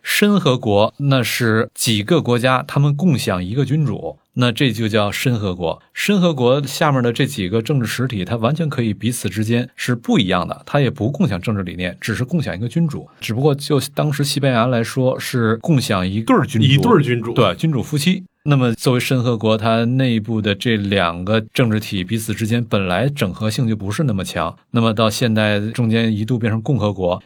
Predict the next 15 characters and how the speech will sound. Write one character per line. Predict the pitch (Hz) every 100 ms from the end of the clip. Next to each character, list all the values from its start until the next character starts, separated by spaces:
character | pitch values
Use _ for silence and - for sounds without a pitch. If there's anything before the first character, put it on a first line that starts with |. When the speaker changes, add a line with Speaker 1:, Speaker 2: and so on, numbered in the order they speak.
| _
Speaker 1:
变 | - 147
成 |
共 | 143 185
和 | 127
国 | 110 101
的 | 107
话， | 107 92 87 -
共 | 175
和 | 131
国 | 117
它 | 117 120
要 | 127 127
求 | - 104
必 | 110 143 117
须 | - 127